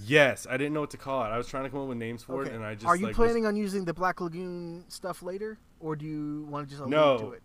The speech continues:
Speaker 2: Okay.
Speaker 1: Allude to it here. That'd be great.
Speaker 2: Allude
Speaker 1: Like,
Speaker 2: to it here. Uh,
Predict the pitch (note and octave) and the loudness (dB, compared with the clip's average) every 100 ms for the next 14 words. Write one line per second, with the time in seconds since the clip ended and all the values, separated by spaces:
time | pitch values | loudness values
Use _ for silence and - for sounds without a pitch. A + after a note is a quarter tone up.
0 | - E3+ C3 - - C3+ C#3 C#3+ C3 B2+ | -10 -8 -10 -14 -6 0 2 0 -2 -4
1 | A#2 A#2+ G2+ G2+ F#2 E3 F#3+ F3+ F#3 F3 | -2 -4 -4 -8 -8 -10 -6 -2 0 0
2 | D#3+ C#3+ C3+ - - - - _ - C3 | -2 -6 -6 -12 -20 -20 -20 _ -18 -14
3 | C3 C3+ C3 | -14 -14 -16